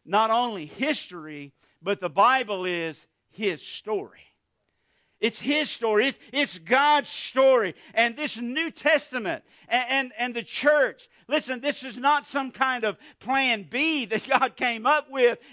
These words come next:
because the children of Israel failed. No, no, it's not that at all. It is a continuation of history. It is a continuation of His story.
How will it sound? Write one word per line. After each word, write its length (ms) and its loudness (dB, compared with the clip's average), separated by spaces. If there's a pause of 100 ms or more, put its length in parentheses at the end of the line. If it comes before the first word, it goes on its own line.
because 440 0 (180)
the 80 -10
children 440 0
of 120 -8
Israel 540 -4
failed. 360 2
No, 200 2 (140)
no, 220 2
it's 200 -4
not 340 2
that 240 2
at 120 0
all. 420 4 (140)
It 140 -2
is 160 0
a 120 4
continuation 1400 -2 (180)
of 260 6 (200)
history. 640 -2
It 80 0
is 160 -4
a 120 2 (200)
continuation 1040 -2
of 180 4 (240)
His 560 0 (140)
story. 1000 0